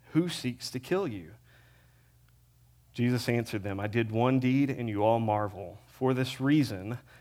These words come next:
Moses has given you circumcision, not because it is from Moses, but from the fathers. And on the Sabbath you circumcise a man. If a man receives circumcision on the Sabbath so that,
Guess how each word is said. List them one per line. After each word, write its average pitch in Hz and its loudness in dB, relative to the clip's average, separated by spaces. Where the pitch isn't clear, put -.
Moses 120 0
has 113 -4
given 123 2
you 104 -2
circumcision, 101 -6
not 110 2
because 120 0
it 117 -2
is 113 -2
from 110 -4
Moses, 117 2
but - -6
from 110 -4
the 113 -2
fathers. 107 0
And 110 -2
on 120 2
the 120 0
Sabbath 151 4
you 113 -4
circumcise 110 0
a 95 -12
man. 90 -14
If - -4
a 113 0
man 127 4
receives 165 2
circumcision 113 -2
on 101 -2
the 101 -8
Sabbath 104 0
so 110 -6
that, 104 -2